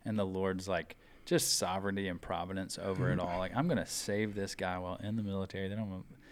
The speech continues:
Speaker 1: allow him to be, end up around Kirkwood and
Speaker 2: Yeah.
Speaker 1: then allow us to meet him and then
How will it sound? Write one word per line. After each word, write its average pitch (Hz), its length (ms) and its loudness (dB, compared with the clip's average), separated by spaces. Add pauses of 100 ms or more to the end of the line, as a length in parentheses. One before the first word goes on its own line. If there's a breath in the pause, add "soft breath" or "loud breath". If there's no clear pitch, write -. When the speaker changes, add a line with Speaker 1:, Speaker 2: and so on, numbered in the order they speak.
(460 loud breath)
Speaker 1:
allow 104 200 0
him 107 60 2
to 95 60 0
be, 95 380 -2
end 107 140 -2
up 101 160 -2
around 101 400 0
Kirkwood 107 680 4
and 95 120 2
Speaker 2:
Yeah. 104 160 6
Speaker 1:
then 95 240 0
allow 95 300 2
us 110 240 2
to 113 100 -4
meet 107 300 2
him 101 360 4
and 98 220 -2
then 92 280 0